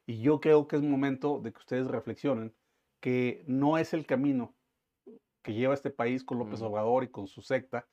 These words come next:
Speaker 2: Claro.
Speaker 1: eh, el camino que va a garantizarles a sus hijos un mejor futuro.
Speaker 2: Totalmente.
Speaker 1: ¿No?
Speaker 2: Totalmente.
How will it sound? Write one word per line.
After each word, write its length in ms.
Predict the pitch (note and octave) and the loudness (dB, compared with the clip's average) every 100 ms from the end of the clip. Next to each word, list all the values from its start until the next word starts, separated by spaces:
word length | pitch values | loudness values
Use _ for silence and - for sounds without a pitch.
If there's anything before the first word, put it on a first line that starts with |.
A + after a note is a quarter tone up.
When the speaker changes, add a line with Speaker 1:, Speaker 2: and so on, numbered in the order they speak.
| _ | _
Speaker 2:
Claro. 320 | G#2+ F#2+ - | -4 -4 -4
Speaker 1:
eh, 540 | - A2 G#2 G2+ G2+ - A2+ | -8 -6 -4 -4 -6 -6 -8
el 100 | G2+ | -6
camino 480 | A2+ B2+ D3 D3 C#3 | -4 0 0 0 -2
que 120 | B2 | 0
va 520 | A#2+ B2 C3 D3 - | 2 4 4 2 -6
a 100 | - | -4
garantizarles 800 | A2+ A#2 A#2 G#2+ G#2 B2+ C3 - | -2 0 -2 -4 -8 -6 -6 -6
a 60 | A2 | -10
sus 200 | A2 - | -12 -10
hijos 380 | A#2+ - F3+ _ _ _ _ _ _ | -8 -8 -10 _ _ _ _ _ _
un 120 | A#2 | -4
mejor 240 | A#2+ - - | -4 -4 -8
futuro. 360 | - - F2+ - _ | -8 -14 -16 -16 _
Speaker 2:
Totalmente. 600 | G2+ - F#2 F2 D#2 _ _ _ - | 0 2 -4 -4 -10 _ _ _ -10
Speaker 1:
¿No? 140 | G#2+ | -8
Speaker 2:
Totalmente. 580 | G2 - G2 F2+ E2 | -6 -2 -4 -4 -12